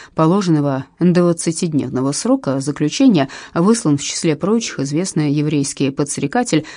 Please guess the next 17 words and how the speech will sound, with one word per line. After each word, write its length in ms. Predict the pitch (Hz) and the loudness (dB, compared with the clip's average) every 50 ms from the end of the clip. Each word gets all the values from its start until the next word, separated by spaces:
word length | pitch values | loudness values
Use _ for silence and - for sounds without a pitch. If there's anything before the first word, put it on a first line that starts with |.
| - - | -14 -4
доктор 560 | - 175 175 196 190 - - 175 160 147 - - _ _ _ - | -2 0 0 0 0 0 0 0 0 0 -4 -10 _ _ _ -2
Альберт 640 | - 190 185 175 170 156 147 156 147 160 - - - | 0 2 4 4 2 2 2 0 -2 -2 -6 -14 -8
Апфельмайер. 880 | - 180 170 151 - - - 147 139 - - - - - - - - _ _ _ _ _ _ _ _ _ _ _ _ - | -4 -2 -2 -2 -4 -2 -2 0 0 0 -2 -4 -8 -10 -12 -12 -14 _ _ _ _ _ _ _ _ _ _ _ _ -6
По 80 | - | -4
местным 380 | 170 226 294 - - 415 392 381 | 0 0 2 2 4 2 2 4
понятиям 560 | - 403 370 330 311 339 320 - - 381 359 | 4 6 8 8 8 6 4 2 4 6 6
это 180 | 330 320 - 339 | 6 6 4 2
было 280 | 269 226 233 247 285 | 4 4 6 4 4
все 180 | 294 - - 302 | 2 2 0 2
равно, 280 | 294 294 285 254 233 254 | 4 6 6 6 4 2
что 220 | - - - 269 | 0 0 2 2
объявить 380 | 262 233 233 226 202 214 214 - | 4 4 4 4 4 2 -2 -4
человека 540 | - - 247 240 208 180 185 - - 202 | -2 0 0 2 2 0 -2 -2 -4 -4
гайдуком. 840 | 190 175 165 190 196 196 180 175 220 226 226 - - 110 - - - _ _ _ _ _ _ _ _ - | -2 0 2 2 2 2 2 0 -2 -2 -4 -4 -6 -6 -6 -6 -8 _ _ _ _ _ _ _ _ 0
Несколько 540 | 135 151 170 190 226 - - 269 262 - | 2 2 2 2 0 0 -2 -2 2 4
месяцев 420 | 262 226 214 226 - - 190 180 165 | 4 4 4 0 -2 -2 -2 -2 -4
спустя 580 | - - - 170 165 165 - - 170 175 277 | -4 -2 0 0 0 0 0 0 0 0 0